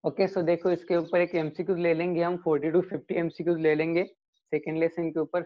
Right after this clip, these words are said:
फिलहाल ये एमसीक्यूज़ की जो बुक है, फिलहाल यहाँ पर मेरे पास नहीं है, शायद वो नीचे होगी। ओके, so मैथमेटिकल मेथड्स के अंदर किसी को कोई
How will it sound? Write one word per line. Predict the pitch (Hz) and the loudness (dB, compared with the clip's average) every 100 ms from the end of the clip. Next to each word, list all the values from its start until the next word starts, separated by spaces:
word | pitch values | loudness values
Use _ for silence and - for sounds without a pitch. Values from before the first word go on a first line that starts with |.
| - | -2
फिलहाल | 143 165 175 | 0 2 2
ये | |
एमसीक्यूज़ | 175 - 156 170 - | -2 -6 -4 -4 -4
की | - 180 | -6 -4
जो | 160 165 165 147 | 0 0 -2 -2
बुक | 151 156 170 | -6 -6 -6
है, | 170 165 | -4 -6
फिलहाल | - 139 147 160 | -6 0 2 2
यहाँ | 165 | 0
पर | 160 156 | 0 -4
मेरे | 156 156 | -4 -2
पास | 160 - | -2 -2
नहीं | 165 160 | -2 -2
है, | 165 - _ _ _ _ _ - | -2 -6 _ _ _ _ _ -6
शायद | 135 135 | -2 0
वो | 156 | 0
नीचे | 156 147 165 | -2 -2 0
होगी। | 139 131 151 | 0 0 -4
ओके, | 143 185 196 _ _ _ _ _ _ _ _ _ _ _ _ _ _ _ _ _ - 170 - - _ _ _ _ _ _ _ _ _ _ _ _ _ _ _ _ 1077 1077 1077 _ _ _ _ _ _ _ - | -4 -4 -6 _ _ _ _ _ _ _ _ _ _ _ _ _ _ _ _ _ -14 -14 -14 -20 _ _ _ _ _ _ _ _ _ _ _ _ _ _ _ _ _ _ _ _ _ _ _ _ _ _ 0
so | 135 - | 2 2
मैथमेटिकल | 151 - 175 185 196 | 0 2 0 2 2
मेथड्स | 185 180 175 | 0 0 -2
के | - 190 | -2 -2
अंदर | 185 185 | 0 -2
किसी | 185 | -2
को | - | -2
कोई | - | 0